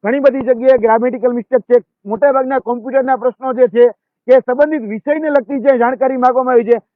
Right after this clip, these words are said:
એ મોટાભાગના પ્રશ્નોની અંદર ભૂલ છે. પણ જયદીપસિંહે ઠીક કર્યા, જયદીપસિંહ ગજેન્દ્રસિંહ પરમાર, એના બધા જ પ્રશ્નોના જવાબ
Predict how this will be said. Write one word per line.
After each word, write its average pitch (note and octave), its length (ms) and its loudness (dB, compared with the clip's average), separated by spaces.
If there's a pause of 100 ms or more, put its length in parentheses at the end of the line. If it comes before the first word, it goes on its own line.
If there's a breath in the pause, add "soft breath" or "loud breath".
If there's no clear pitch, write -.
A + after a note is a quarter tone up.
(140)
એ C4 40 0
મોટાભાગના C#4+ 580 0
પ્રશ્નોની C4+ 420 -6
અંદર B3+ 160 0
ભૂલ A#3 200 -4
છે. E3+ 160 -6 (800)
પણ C4 220 4 (340)
જયદીપસિંહે C4+ 540 -2
ઠીક C#4 220 -6
કર્યા, C#4+ 440 0 (120)
જયદીપસિંહ B3 460 -6
ગજેન્દ્રસિંહ A#3+ 520 -2
પરમાર, A#3+ 340 2 (180)
એના A#3+ 380 0 (360)
બધા A3+ 300 2
જ G#3+ 120 -10
પ્રશ્નોના B3+ 460 -4
જવાબ G#3+ 360 0